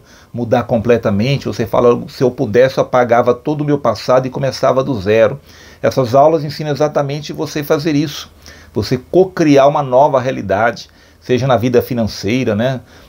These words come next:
Na, na econo-, na vida econômica, vida familiar, no amor,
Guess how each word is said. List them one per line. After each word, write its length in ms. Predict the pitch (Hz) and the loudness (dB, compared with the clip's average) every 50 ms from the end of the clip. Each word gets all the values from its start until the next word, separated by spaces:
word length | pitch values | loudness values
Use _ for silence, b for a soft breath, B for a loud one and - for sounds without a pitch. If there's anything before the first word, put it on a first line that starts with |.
| B B - | B B -4
Na, 220 | - 110 101 107 | -2 -2 0 0
na 140 | 107 113 113 | 0 -2 -2
econo-, 420 | 110 - 127 120 113 107 104 101 | -2 0 -2 0 2 2 2 2
na 300 | 107 104 107 98 107 107 | 2 0 0 0 0 0
vida 180 | 98 101 110 117 | 0 0 -2 -2
econômica, 800 | 113 - 123 107 101 101 110 131 139 131 120 104 - 98 - - - _ _ _ _ _ _ _ _ _ _ _ - - | -2 0 0 0 2 2 4 2 2 0 -2 -4 -4 -4 -6 -6 -12 _ _ _ _ _ _ _ _ _ _ _ -18 -10
vida 260 | - 104 120 127 139 | -2 0 2 2 2
familiar, 720 | 123 - 127 123 120 117 101 98 104 110 120 131 127 120 107 | 2 2 2 2 2 0 0 0 0 0 2 2 2 0 0
no 140 | 107 110 107 | 0 2 2
amor, 560 | 101 95 95 104 120 131 127 117 104 87 | 2 2 2 2 2 2 2 2 0 -2